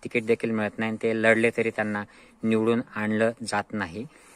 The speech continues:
म्हणजे लोकांच्या मनामध्येच ही जात, हा वर्ण, हे धर्म, ब्राह्मणी मार्ग हा ठासून सांगितलेला आहे. एखाद्या शहराचा आमदार हा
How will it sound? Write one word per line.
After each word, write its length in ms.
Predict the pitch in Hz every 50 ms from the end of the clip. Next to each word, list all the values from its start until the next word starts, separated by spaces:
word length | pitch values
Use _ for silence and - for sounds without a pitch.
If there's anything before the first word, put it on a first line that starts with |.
| - - - - -
म्हणजे 240 | 131 135 143 170 175
लोकांच्या 500 | 143 127 120 - 151 156 170 165 190 185
मनामध्येच 840 | 180 160 143 143 147 160 170 175 175 170 165 185 180 - - - - _ - - - - - - 135
ही 180 | 123 127 135
जात, 200 | 113 113 110 - - - - _ _ _ _ _ _ _ _ - - - -
हा 140 | - 113 113
वर्ण, 300 | 110 107 110 107 110 113 113 107 110 127 _ _ _ _ _ _ _ _ -
हे 80 | 107
धर्म, 480 | 101 104 110 110 110 113 110 107 104 104 104 - 110
ब्राह्मणी 340 | 101 101 104 107 110 113
मार्ग 320 | 113 110 104 101 101 92 104 104 104 - _ _ _ _ _ _
हा 200 | - - 104 107
ठासून 520 | 120 - - - 123 104 - - 170 165 165
सांगितलेला 500 | 156 147 127 117 - 113 107 104 98 95
आहे. 200 | 87 87 120 - - - - - - - - -
एखाद्या 440 | 113 113 - - 131 131 135 143 143 139
शहराचा 580 | - - - 117 117 120 123 123 - - 127
आमदार 580 | 120 120 127 117 110 113 117 120 117 120 120 117
हा 220 | 107 113 110 110